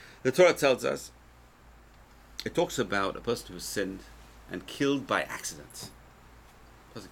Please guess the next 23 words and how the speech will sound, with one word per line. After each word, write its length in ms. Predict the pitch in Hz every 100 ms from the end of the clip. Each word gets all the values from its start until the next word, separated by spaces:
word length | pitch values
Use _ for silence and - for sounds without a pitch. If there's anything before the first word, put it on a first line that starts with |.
| -
kills 200 | 110 92
by 140 | 82
accident. 580 | - - - - - - - - - - - - -
What 140 | 117 151
is 120 | -
killing 300 | - 120 98
by 180 | 85 -
accident? 560 | - - - - - - -
How 100 | -
do 60 | 117
you 60 | 117
kill 160 | 113
by 120 | 98 -
accident? 360 | - - - - - - - -
And 120 | 104
the 100 | 123
answer 280 | 143 135 104
is, 400 | 95 92 - - - - - - -
a 40 | -
person 280 | 143 131
is 80 | 104
chopping 600 | - 151 - 147 151 151 - - - - - - - - - 92
with 180 | 95